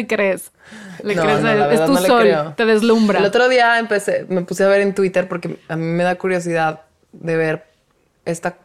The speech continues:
Speaker 2: o sea, esto de que la gente le crea a Trump en cuestión de, "No, no, me robaron las elecciones".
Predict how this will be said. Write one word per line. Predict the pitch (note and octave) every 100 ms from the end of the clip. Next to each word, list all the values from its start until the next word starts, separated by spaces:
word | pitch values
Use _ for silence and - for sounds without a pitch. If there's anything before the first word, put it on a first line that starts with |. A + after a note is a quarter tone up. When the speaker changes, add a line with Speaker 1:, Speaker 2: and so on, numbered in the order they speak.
| _ -
Speaker 2:
o | F3
sea, | F3+
esto | E3+ G3
de | F#3+
que | F3+
la | E3
gente | D3+ E3+ E3 F3 F3 -
le | E3+ D#3+
crea | D#3+ D#3
a | D#3+
Trump | E3 D3+ E3 - _ _ _ _ _ _ -
en | E3 D#3+
cuestión | D#3 D#3 - D#3 D#3
de, | D#3 D3 D3+ _ _ _
"No, | - G3
no, | F#3+ F3+ C#3+
me | D#3 D#3
robaron | E3 D#3+ E3
las | F#3 F3
elecciones". | D#3+ - E3+ D3+ C#3 D#3